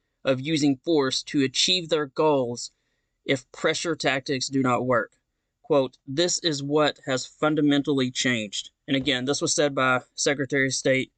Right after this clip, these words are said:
Antony Blinken. So that made just huge news. And not only the part about using force, but especially the part about speeding it up.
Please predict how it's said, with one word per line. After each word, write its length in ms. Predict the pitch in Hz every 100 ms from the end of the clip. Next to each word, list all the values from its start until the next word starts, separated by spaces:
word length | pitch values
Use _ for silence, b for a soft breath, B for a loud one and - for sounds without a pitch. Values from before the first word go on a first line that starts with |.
| _ _ -
Antony 400 | 139 135 135 127
Blinken. 520 | 123 151 165 180 170 _ _ _ _ _ _
So 160 | -
that 120 | 170 196
made 280 | 208 151 - _
just 520 | 156 143 - - -
huge 440 | 180 180 156 127 131
news. 480 | 120 113 107 - _ _ _ _ _ _ -
And 140 | 147 160
not 160 | 220
only 220 | 240 202
the 80 | 165
part 240 | - 170 151
about 180 | 135
using 260 | 139 135 127
force, 360 | - 143 127 -
but 160 | 147
especially 560 | 143 - - 202 190 170
the 100 | 151
part 240 | 156 147
about 240 | 139 127 -
speeding 540 | - - 156 139 127
it 120 | 120
up. 280 | 120 113 -